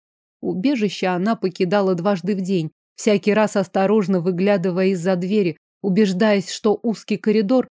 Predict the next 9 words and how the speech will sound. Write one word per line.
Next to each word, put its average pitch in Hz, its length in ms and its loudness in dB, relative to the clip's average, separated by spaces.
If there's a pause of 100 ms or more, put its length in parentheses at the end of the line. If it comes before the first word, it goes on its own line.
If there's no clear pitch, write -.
(140)
за 196 240 0
ней 196 340 0 (160)
пуст, 202 340 -6 (380)
и 196 200 0
второй, 208 460 2
ведущий 190 500 -2
к - 60 -10
центральной 202 640 0
лестнице. 185 640 -2